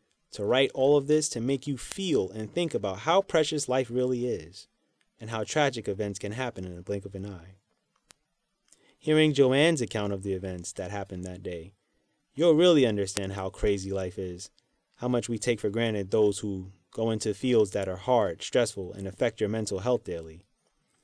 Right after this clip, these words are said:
After reading Joanne's story, there's hope you understand things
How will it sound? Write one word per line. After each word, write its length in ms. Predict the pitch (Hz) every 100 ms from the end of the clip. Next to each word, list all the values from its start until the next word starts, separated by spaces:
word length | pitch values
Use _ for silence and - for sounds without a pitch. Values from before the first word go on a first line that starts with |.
| _ _ _ _ -
After 220 | 107 113
reading 280 | 123 151 135
Joanne's 420 | 120 123 156 143
story, 400 | - 95 95 107 - _
there's 200 | - 101
hope 220 | 131 151
you 100 | 147
understand 500 | 147 147 143 160 151
things 340 | 143 95 90